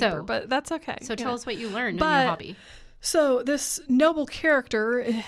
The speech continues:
Speaker 2: the, like, the King James says virtuous. It's this word chayil. Yeah,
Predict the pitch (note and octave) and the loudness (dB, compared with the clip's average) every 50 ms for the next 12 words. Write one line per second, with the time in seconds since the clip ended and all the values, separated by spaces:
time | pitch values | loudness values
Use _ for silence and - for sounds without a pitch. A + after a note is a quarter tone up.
0 | - - - A#3+ A#3 A3+ A3+ A3+ A3 A3 A3 G#3 - - - - C#4 A#3+ B3 C4+ | -10 -10 -6 -4 -2 -2 -2 -2 -2 -2 -2 -4 -4 -4 -2 -2 -2 -2 -2 -4
1 | A#3 - D#4+ D4+ C#4+ B3+ B3+ A#3+ A#3+ A3+ - A3 G#3 G3 G3 F#3+ G3+ G#3 G3+ G3+ | -4 -2 0 0 2 2 2 2 2 0 0 -2 -2 -4 -4 -4 -2 -2 -2 -2
2 | - - G#3 F#3+ F#3+ G3 A#3 B3 - - - - - _ _ - - - _ - | -2 -4 -4 -4 -2 -2 -2 -4 -4 -6 -8 -10 -12 _ _ -20 -20 -18 _ -6
3 | A#3+ A3 G#3+ - A3+ A3 G#3+ - - A#3 G#3+ G#3+ G#3+ G#3+ G3+ G3+ - - - - | -6 -6 -4 -4 -6 -4 -4 -4 -4 -4 -4 -2 -2 -4 -4 -6 -10 -14 -14 -12
4 | - - - G#3+ A3+ A3+ A3 A3+ A#3+ A#3 G#3+ G3+ F#3 G3 B3 B3+ - _ _ _ | -10 -8 -6 -6 -6 -6 -6 -6 -6 -4 -4 -4 -4 -4 -6 -6 -8 _ _ _
5 | _ _ _ _ F#4 F4 D4 B3 B3+ B3+ B3 G#3 - A3 A3+ | _ _ _ _ -20 -14 -14 -14 -12 -10 -8 -6 -6 -6 -8